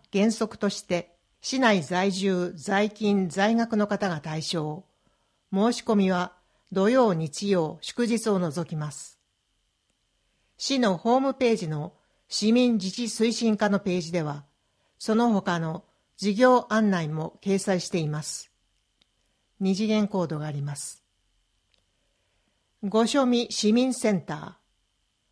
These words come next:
四九の一二二一。スマホ講座。一。スマホ詐欺の実態とその対策。八月二十日木曜、午前十時から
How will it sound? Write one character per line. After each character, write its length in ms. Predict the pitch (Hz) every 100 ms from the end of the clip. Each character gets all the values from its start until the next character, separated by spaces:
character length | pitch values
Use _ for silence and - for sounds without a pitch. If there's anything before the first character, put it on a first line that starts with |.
| _ _ _ _ _
四 300 | - 220 240
九 240 | 240 233 190
の 320 | 170 160 - _ _
一 320 | 196 - 254
二 240 | 247 214
二 260 | 160 170 185
一。 360 | 180 - 160 - _ _ _ _ _ _ _ _ _ _ _ _ _
ス 200 | - -
マ 200 | 233 254
ホ 140 | 240 233
講 260 | 233 190
座。 240 | 143 165 - _ _ _
一。 500 | 196 160 - 202 - _ _ _ _ _
ス 220 | - -
マ 140 | 226 262
ホ 100 | 247
詐 200 | 247 240
欺 120 | 196
の 120 | 170
実 260 | 160 165 -
態 240 | 196 190
と 320 | 185 170 175 _
そ 180 | - 196
の 180 | 214 226
対 240 | 170 180
策。 400 | - 180 180 - _ _ _ _ _ _ _ _ _ _ _ _
八 300 | - 208 262
月 260 | 254 247 226
二 140 | 180
十 120 | -
日 220 | - 170 -
木 280 | 175 - 220
曜、 380 | 208 170 160 - _ _ _ _
午 140 | 269
前 240 | 240 196 165
十 280 | 156 240 208
時 140 | 151
か 100 | 160
ら 220 | 156 -